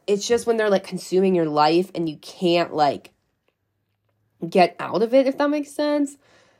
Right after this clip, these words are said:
Does that make sense? I think that makes sense. Um,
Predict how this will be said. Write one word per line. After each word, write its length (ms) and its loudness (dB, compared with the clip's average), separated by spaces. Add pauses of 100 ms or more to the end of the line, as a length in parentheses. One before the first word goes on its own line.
(120)
Does 80 -16
that 140 2
make 160 0
sense? 400 2
I 100 0
think 160 0
that 140 0
makes 180 -4
sense. 380 -4 (440)
Um, 520 4